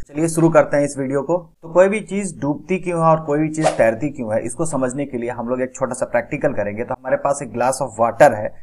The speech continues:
ठीक है, और इसके साथ साथ हमारे पास एक nail है, iron nail है और दूसरा एक थर्माकोल है मेरे पास, ठीक है। तो सबसे पहले हम iron nail को इसमें डाल कर देखेंगे क्या होता है। Iron nail डाले, ये डूब गया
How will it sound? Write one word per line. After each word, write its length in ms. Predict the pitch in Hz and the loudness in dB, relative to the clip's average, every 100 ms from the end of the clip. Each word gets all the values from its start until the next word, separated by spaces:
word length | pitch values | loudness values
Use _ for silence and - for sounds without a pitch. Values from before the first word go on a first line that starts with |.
| - - | -12 -4
ठीक 140 | 170 | 2
है, 260 | 117 - - - | 2 0 -8 0
और 180 | 123 127 | 0 0
इसके 240 | - 156 | -4 -2
साथ 200 | 151 139 | 0 2
साथ 200 | 147 127 | 2 2
हमारे 220 | 127 127 | 4 4
पास 260 | 131 139 - | 4 -2 -2
एक 200 | 139 135 | -8 -6
nail 300 | 117 120 139 | -2 0 0
है, 320 | 139 156 190 - | 0 0 -2 -6
iron 300 | - 117 139 | 0 4 4
nail 240 | 143 139 143 | 4 2 2
है 280 | 165 - - - | 0 -4 -10 -2
और 120 | 123 | 0
दूसरा 320 | 123 123 147 | 0 2 4
एक 300 | 135 147 156 - | 4 0 -4 0
थर्माकोल 480 | 131 131 123 107 98 | 4 4 2 -2 -2
है 80 | 98 | -8
मेरे 140 | 90 | -10
पास, 260 | - - - | -14 -16 -8
ठीक 140 | 156 | -6
है। 100 | 131 | -6
तो 160 | - 123 | -6 -4
सबसे 280 | 143 - 170 | -4 -2 0
पहले 280 | 147 147 156 | 4 4 4
हम 320 | 147 156 - | 0 -4 0
iron 300 | 120 127 147 | 4 6 6
nail 200 | 139 135 | 4 0
को 140 | 143 135 | 0 -6
इसमें 220 | 135 131 | -2 4
डाल 200 | 113 113 - | 4 2 -2
कर 60 | 123 | -6
देखेंगे 360 | 113 110 120 | -4 -6 -10
क्या 180 | 117 104 | -8 -4
होता 260 | 98 92 104 | -4 -6 -8
है। 100 | - | -2
Iron 240 | 120 131 | 2 2
nail 200 | 139 139 | 2 4
डाले, 220 | 131 131 180 - - - | 6 6 4 -2 -20 -8
ये 120 | 120 | -2
डूब 280 | 120 104 98 73 | 0 -2 -8 -16
गया 160 | 80 | -20